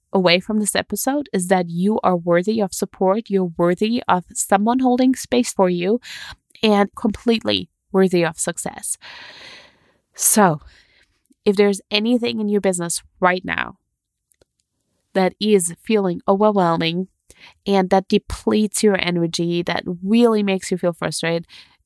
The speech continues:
go get yourself some help. So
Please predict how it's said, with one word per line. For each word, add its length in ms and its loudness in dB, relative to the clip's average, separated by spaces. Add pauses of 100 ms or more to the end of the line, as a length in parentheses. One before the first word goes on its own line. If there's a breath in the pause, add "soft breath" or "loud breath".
(140)
go 160 6
get 240 0
yourself 340 -4
some 180 -8
help. 280 -12 (800)
So 220 2